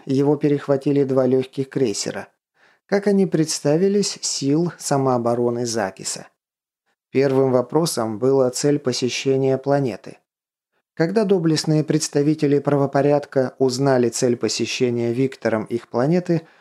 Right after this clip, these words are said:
то тут же начались непонятки. Во-первых, как они заявили, компания "Валон", которая числилась получателем груза, обанкротилась, и теперь он принадлежит правительству планеты. Поэтому груз следует выгрузить на правительственных складах.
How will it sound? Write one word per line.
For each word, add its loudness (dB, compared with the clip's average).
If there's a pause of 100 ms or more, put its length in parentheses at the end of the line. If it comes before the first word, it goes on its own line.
(180)
то -2
тут -2
же 2
начались 0
непонятки. -6 (540)
Во-первых, 0
как -2
они 4
заявили, 2 (340)
компания 2
"Валон", 2
которая 0
числилась 0
получателем 0
груза, 0 (100)
обанкротилась, 0 (380)
и -6
теперь 0
он 2
принадлежит 0
правительству -2
планеты. -6 (680)
Поэтому 0
груз 0
следует 0
выгрузить 0
на 2
правительственных 0
складах. -2